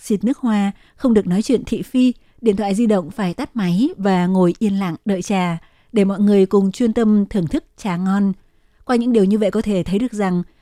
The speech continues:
văn hóa trà Đài Loan từ thời trước chỉ là uống trà vào lúc nhàn rỗi sau bữa ăn, thì đã chuyển biến dần thành nghi lễ uống trà, nhấn mạnh đến nét đẹp mỹ học, không khí uống trà và tư duy triết học,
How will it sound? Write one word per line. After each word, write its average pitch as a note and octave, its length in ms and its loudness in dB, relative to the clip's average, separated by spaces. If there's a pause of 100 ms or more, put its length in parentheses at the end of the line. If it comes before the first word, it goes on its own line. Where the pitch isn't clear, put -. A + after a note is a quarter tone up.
(160)
văn A#3 120 -2
hóa G#3+ 200 0
trà G#3 240 -4
Đài F#3 160 -2
Loan G3+ 260 0
từ G3 120 0
thời F#3 200 0
trước E4 200 -4
chỉ G3+ 100 -4
là F3 240 -2 (100)
uống G#3 240 0
trà G3+ 220 -2
vào F3 120 -2
lúc C#4 160 -4
nhàn F3+ 240 -2
rỗi F#3+ 280 -2
sau G#3+ 160 -4
bữa F#3+ 120 -2
ăn, G3+ 280 0 (320)
thì A3 140 2
đã G3 240 2
chuyển G3 200 2
biến F#3+ 180 4
dần G3 260 2
thành F#3 360 0 (100)
nghi A3 160 4
lễ G#3+ 120 2
uống G#3 220 4
trà, F#3 340 -2 (300)
nhấn A3 200 4
mạnh B3+ 260 0
đến F#3 340 2
nét D4+ 160 4
đẹp F3 160 -4
mỹ G3+ 140 -2
học, A3+ 280 -4
không A3 220 0
khí G#3 140 0
uống G3+ 180 2
trà F#3+ 300 -2
và F3+ 360 0
tư A3 260 0
duy G#3 200 2
triết D4+ 180 -4
học, - 260 -6